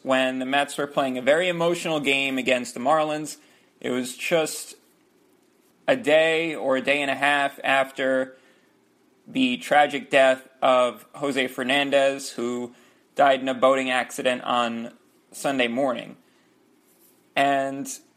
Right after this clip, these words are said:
what I, all I was, all I've been hearing starting at, starting, uh,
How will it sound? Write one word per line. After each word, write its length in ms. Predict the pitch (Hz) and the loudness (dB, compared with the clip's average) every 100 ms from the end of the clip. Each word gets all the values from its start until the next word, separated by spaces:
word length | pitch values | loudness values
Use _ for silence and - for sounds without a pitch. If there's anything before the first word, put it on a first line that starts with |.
| _ _ _ _ _ _ _ _ _ _ _ _ _ | _ _ _ _ _ _ _ _ _ _ _ _ _
what 200 | - 180 | 4 6
I, 140 | 208 202 | 8 6
all 280 | - 208 240 | 4 2 2
I 60 | |
was, 580 | 226 226 - - - - - | -2 -6 -8 -10 -14 -10 2
all 220 | 175 233 | 6 6
I've 180 | 247 190 | 4 -2
been 120 | 190 | -6
hearing 680 | 170 185 190 190 190 190 - _ _ _ _ _ _ | -4 -2 0 -2 -4 -8 -12 _ _ _ _ _ _
starting 540 | - - 170 170 165 127 | -10 0 2 2 0 2
at, 320 | 156 - - | 2 2 -2
starting, 460 | - 160 160 156 151 | 2 2 2 -2 0
uh, 300 | 143 135 | 2 2